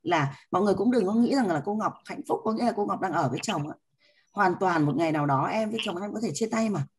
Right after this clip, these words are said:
Và em cũng nói, nói rất là chân thành với anh ấy là bọn mình ở đây với nhau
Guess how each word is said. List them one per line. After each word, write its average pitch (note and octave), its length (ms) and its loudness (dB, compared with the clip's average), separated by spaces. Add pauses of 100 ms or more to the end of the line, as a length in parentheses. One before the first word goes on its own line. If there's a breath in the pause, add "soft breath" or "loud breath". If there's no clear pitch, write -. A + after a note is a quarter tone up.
(1400)
Và A3+ 80 2
em A#3+ 140 6
cũng - 100 0
nói, A#3 380 4
nói G3+ 280 2
rất C#4+ 120 0
là C4 140 4 (180)
chân A#3 200 0
thành G#3 200 0
với F#3+ 100 -4
anh G#3+ 200 -2
ấy A3 80 -2
là D#3+ 200 -4 (300 loud breath)
bọn C3+ 160 2
mình E3+ 120 2
ở C#3 200 2
đây F#3 140 2
với F3+ 120 -2
nhau G3 420 -2